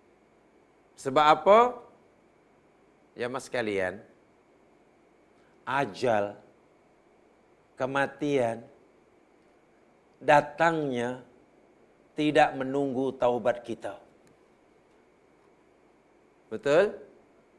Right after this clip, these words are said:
Ajal, kematian itu datangnya, datangnya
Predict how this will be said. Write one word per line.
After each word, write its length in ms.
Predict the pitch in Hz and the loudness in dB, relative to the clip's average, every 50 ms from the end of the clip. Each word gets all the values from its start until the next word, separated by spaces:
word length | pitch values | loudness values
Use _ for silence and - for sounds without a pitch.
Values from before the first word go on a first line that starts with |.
| _ _ _ _ _ - - - _ _ _ - - - - - _ _ - | _ _ _ _ _ -20 -20 -20 _ _ _ -20 -20 -20 -20 -20 _ _ -10
Ajal, 880 | - 143 160 175 175 143 123 107 - 156 156 156 151 156 165 165 165 - - _ - | -6 -4 -2 -2 -4 -4 -6 -4 0 2 2 2 2 -2 -6 -8 -12 -16 -20 _ -6
kematian 880 | - 147 147 147 147 143 143 - - 185 196 196 190 175 156 151 151 | -6 -4 -2 0 -2 -2 -2 -4 -6 0 2 4 4 4 2 0 -6
itu 400 | - 165 165 160 - 165 156 143 | -4 -6 -6 -4 -4 -6 -6 -4
datangnya, 800 | 131 143 135 131 131 - - 190 190 185 170 156 139 139 147 147 | -2 -2 -2 -2 -4 -4 0 0 0 0 0 -4 -6 -6 -8 -8
datangnya 720 | 143 135 143 139 139 - - 208 220 220 208 196 185 170 | -4 0 0 0 0 0 0 0 2 2 2 2 0 0